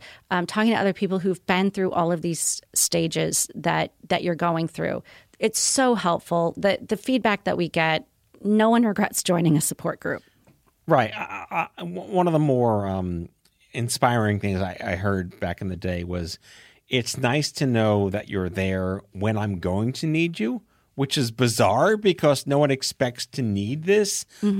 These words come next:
Speaker 1: Mm-hmm.
Speaker 2: these are people who, to your point, have already been affected by cancer in their families,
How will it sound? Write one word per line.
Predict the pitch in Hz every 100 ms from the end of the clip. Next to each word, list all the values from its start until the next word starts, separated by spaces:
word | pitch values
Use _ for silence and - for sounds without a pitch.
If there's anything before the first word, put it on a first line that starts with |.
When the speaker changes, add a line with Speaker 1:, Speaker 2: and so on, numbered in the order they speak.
| 196
Speaker 1:
Mm-hmm. | 190
Speaker 2:
these | 170 180 170
are | 185
people | 185 160 - 135
who, | 123 147 139 -
to | -
your | 120 110
point, | - 135 123
have | 120 123 -
already | 131 127 117
been | 104 147 180
affected | - 80 76 - 76 147 _ _ - - - _ _
by | 104 92
cancer | - 104 90 85 87 82 - _ _ -
in | 110 98
their | 92
families, | - 123 113 101 92 90 92